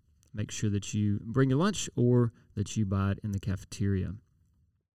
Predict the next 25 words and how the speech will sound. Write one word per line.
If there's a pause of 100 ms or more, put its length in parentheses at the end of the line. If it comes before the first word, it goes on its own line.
(320)
Next
week
will
be
the
final
tryout
week
for
track. (360)
Be
sure
that
you
don't
miss
this
if
you're
interested
in
trying
out
for
track.